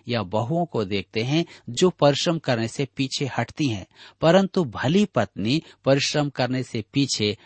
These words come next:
नहीं हटती है। नीति वचन इकतीस उसके चौदह पद में लिखा है, "वह व्यापार के जहाजों के समान अपनी भोजन वस्तुएं दूर से मंगवाती है।" वह अपने पैसे व्यर्थ में नहीं गंवाती है,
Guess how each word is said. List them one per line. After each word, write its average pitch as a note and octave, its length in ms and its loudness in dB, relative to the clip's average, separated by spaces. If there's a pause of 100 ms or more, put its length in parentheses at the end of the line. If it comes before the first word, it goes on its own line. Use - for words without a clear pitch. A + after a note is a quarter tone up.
(180)
नहीं G2 360 -2
हटती G2 400 -6
है। F2+ 260 -14 (380)
नीति C#3 280 2
वचन C3 360 2 (120)
इकतीस C3 440 -2
उसके A2 260 -2
चौदह A#2 400 2
पद A2 260 -4
में G#2+ 120 -2
लिखा A#2 300 -2
है, G2+ 280 -8 (340)
"वह D3+ 200 4
व्यापार C#3+ 600 2
के D3 200 -2
जहाजों C3+ 560 -2 (100)
के B2 140 -2
समान A#2 600 -2 (300)
अपनी E3 320 2
भोजन C#3+ 440 0
वस्तुएं C3 640 -2
दूर D#3+ 240 2
से G#2 340 -2 (220)
मंगवाती G2+ 680 -6
है।" G2 280 -14 (300)
वह E3+ 200 4
अपने D#3+ 540 -4
पैसे A2+ 640 -2
व्यर्थ A2+ 520 -4
में B2 140 -4
नहीं G2+ 320 -4
गंवाती F#2 520 -2
है, E2+ 220 -16